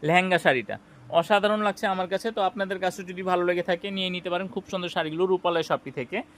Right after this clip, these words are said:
এটা ব্লাউজের অংশটা। নেক্সট আমি যে শাড়ি দেখেন নেট ফ্যাব্রিকের ওপরে, ওইখান থেকে আরও শাড়ি নাও, এটা দেখাচ্ছি আমি।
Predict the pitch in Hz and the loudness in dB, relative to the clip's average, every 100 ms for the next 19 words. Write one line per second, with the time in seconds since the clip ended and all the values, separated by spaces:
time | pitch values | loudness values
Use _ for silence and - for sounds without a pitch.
0 | - - 123 151 151 147 151 156 147 151 | -20 -12 -2 2 4 4 4 0 -2 -4
1 | 165 208 - - - 160 175 214 202 196 | -2 -2 -6 -18 -4 -4 -2 0 2 2
2 | 190 208 190 180 190 190 185 - - - | -2 -2 -2 -4 -2 -2 -2 -4 -8 -2
3 | 180 165 170 170 156 160 226 - - - | -2 -2 -2 -2 0 2 2 -2 -16 -20
4 | - - - - - - - - - - | -20 -20 -20 -20 -20 -20 -20 -20 -20 -20
5 | - 160 170 160 156 147 147 151 160 143 | -2 0 0 2 2 4 2 2 0 0
6 | 139 123 110 110 101 | 0 0 -2 -6 -8